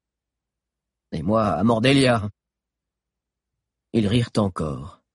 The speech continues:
nerveusement. « Qu'est-ce qu'on fait maintenant ? » « On continue de chercher, » dit Alix. « On vérifie si tout ce dispositif est bien désactivé.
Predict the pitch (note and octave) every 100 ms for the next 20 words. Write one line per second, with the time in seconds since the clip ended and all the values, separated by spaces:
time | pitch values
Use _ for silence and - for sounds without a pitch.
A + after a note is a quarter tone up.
0 | - F#2 E2+ E2+ C#2 C2 C#2+ _ _ _
1 | _ _ _ _ _ _ _ _ _ _
2 | _ _ _ _ _ - - - D#2 -
3 | C2+ - - - _ _ _ _ _ _
4 | _ _ _ _ _ _ _ _ - G3+
5 | G3+ F#3+ F#3+ - C#3+ - G2 - _ _
6 | _ F2 F2 D#2+ - - - _ _ _
7 | _ F#3+ F#3+ F#3+ D3 D3 A2+ - D3 -
8 | G#3 - D3+ D#3+ - D#3 C#3+ - F#3+ D3
9 | C#3 F3+ E3 D#3 - A#2+ G2+